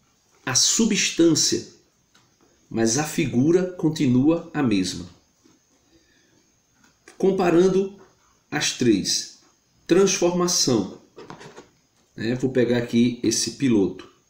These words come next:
Na transformação, o piloto muda de forma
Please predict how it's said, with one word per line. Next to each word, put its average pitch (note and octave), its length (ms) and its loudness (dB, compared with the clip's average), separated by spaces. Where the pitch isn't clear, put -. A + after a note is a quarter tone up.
Na B2+ 180 0
transformação, E3+ 1300 0
o D#3+ 140 0
piloto C3+ 640 2
muda F#3+ 500 4
de G3+ 120 2
forma D3 760 0